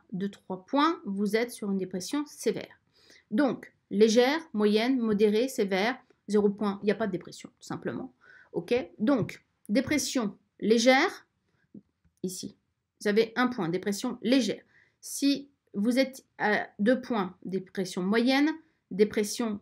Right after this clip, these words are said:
modérée à trois points, dépression sévère à partir du moment où vous arrivez à quatre points. Donc, ce que je vous demande maintenant, bah, c'est de partager avec moi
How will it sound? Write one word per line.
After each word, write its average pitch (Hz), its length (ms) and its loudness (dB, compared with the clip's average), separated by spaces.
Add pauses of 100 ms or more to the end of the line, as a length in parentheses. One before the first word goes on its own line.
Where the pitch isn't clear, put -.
modérée 247 500 4
à 220 80 0
trois 208 240 -6
points, 247 340 -4
dépression 208 880 -2 (280)
sévère 240 600 0 (140)
à 196 60 -4
partir 202 440 -4
du 220 100 -4
moment 208 360 0
où 220 80 -4
vous 202 140 -2
arrivez 196 480 -2
à 240 180 0 (300)
quatre 269 260 -2
points. - 240 -12 (260)
Donc, 247 120 0
ce 247 60 -10
que 277 120 -2
je 254 80 0
vous 240 240 -4 (180)
demande 214 460 0
maintenant, 233 540 -2
bah, 208 100 -2
c'est 208 160 -4
de 208 80 -2
partager 254 720 -4
avec 190 300 -6
moi 277 240 -2